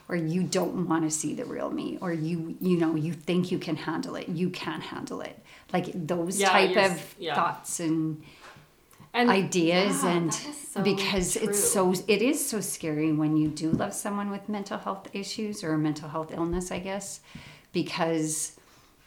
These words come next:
Speaker 1: depression is very scary. And when you're experiencing it, you can't imagine how anyone could love you and,
Speaker 2: Yeah.
Speaker 1: and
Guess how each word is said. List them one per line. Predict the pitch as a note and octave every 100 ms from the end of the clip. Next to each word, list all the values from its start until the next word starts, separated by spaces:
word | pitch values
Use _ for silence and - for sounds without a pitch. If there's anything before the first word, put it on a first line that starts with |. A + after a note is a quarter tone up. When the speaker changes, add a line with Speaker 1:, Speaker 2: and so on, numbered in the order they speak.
| _ G#3
Speaker 1:
depression | F3 D3 D#3+ D3+ - D#3
is | E3 D#3+
very | - F#3 F#3+
scary. | F#3+ - F#3+ G3 A3+ A3 - _ _ - - -
And | F3+ D#3+ D#3 D#3 D#3 - - - _ _ _ -
when | F3 D#3+
you're | D#3+ D3+
experiencing | C#3+ - D3+ E3 F3+ F3+ F#3
it, | G#3
you | F#3+ D3+
can't | - - G3+ -
imagine | G#3 E3 D3+ D3 D3+ F3
how | F3 - -
anyone | F#3 F#3 F#3 F#3 F#3 - _ _ _ _ -
could | - D#3+
love | F3 F3
you | G#3+ A#3+ - _ _ _ _ _ _ _ - - -
and, | F3+ E3
Speaker 2:
Yeah. | D#3+ D#3+ D3+
Speaker 1:
and | F3 D#3